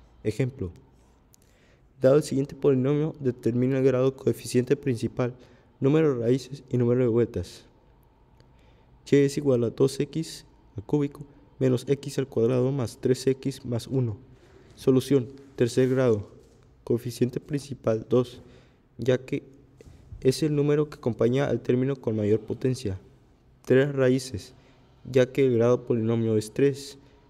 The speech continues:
Número de vueltas sería tres menos uno es igual a dos, si trazamos la gráfica de este polinomio. Esta clasificación te permitirá distinguir entre funciones que presentan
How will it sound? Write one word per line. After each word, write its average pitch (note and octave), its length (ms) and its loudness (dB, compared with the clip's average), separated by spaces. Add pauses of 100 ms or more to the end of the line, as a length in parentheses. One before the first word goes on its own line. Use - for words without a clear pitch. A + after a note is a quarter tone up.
(160)
Número C#3+ 240 4
de C3+ 60 4
vueltas B2+ 300 2
sería A#2+ 260 4
tres C3 320 0
menos C3 280 0
uno C#3 260 0
es C3 160 -4
igual B2 200 2
a A#2 40 4
dos, B2 400 -2
si - 200 -2
trazamos D3+ 440 -2
la D3+ 60 -2
gráfica C#3+ 460 -2 (120)
de A#2 180 2
este - 180 -6
polinomio. G2+ 520 -4 (2000)
Esta - 200 2
clasificación C3+ 840 -4 (180)
te B2+ 100 -2
permitirá B2 480 0
distinguir C3 480 -2
entre C3 260 -4
funciones C#3 480 -2
que C#3 160 0
presentan A#2 520 -6